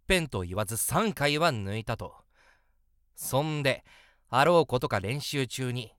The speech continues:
その動画が頭から離れなくて、思い出し勃起をした。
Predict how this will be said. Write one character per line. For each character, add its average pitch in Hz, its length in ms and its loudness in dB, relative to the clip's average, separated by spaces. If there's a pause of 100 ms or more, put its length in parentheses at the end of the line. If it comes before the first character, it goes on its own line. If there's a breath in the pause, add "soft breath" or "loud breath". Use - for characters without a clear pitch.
そ - 200 -2
の 127 120 0
動 123 220 6
画 135 100 2
が 120 100 4
頭 135 300 2
か 120 100 0
ら 90 80 -6
離 131 260 -2
れ 175 60 2
な 147 100 0
く - 60 -16
て、 - 260 -8 (140)
思 160 320 2
い 196 80 6
出 180 80 2
し - 160 -4
勃 135 320 -2
起 110 180 -8
を 85 120 -14
し - 180 -12
た。 - 300 -4